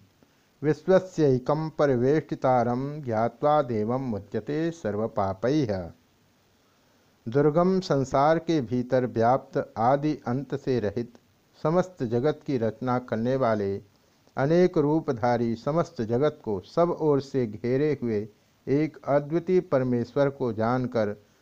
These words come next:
मनुष्य समस्त बंधनों से सर्वथा मुक्त हो जाता है।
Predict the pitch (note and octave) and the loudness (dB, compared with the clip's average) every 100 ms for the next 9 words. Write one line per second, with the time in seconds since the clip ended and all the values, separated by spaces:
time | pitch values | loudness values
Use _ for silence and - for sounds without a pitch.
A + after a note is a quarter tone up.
0 | _ A#2+ C#3 D#3+ - D#3+ D3+ _ _ _ | _ -4 0 -2 -2 -6 -6 _ _ _
1 | - F3 G3 - B2 A#2+ A#2+ A#2 C3+ C#3 | -2 2 2 0 -4 -2 -2 -2 -2 -2
2 | C3 B2 A2 G#2 G#2 B2 B2 A2+ A#2+ - | -4 -4 -2 -2 -2 -4 -4 -6 -8 -8
3 | B2 G#2+ G2+ F#2+ G2 F#2 F2+ G2 F2 | -6 -4 -2 -6 -4 -4 -4 -6 -8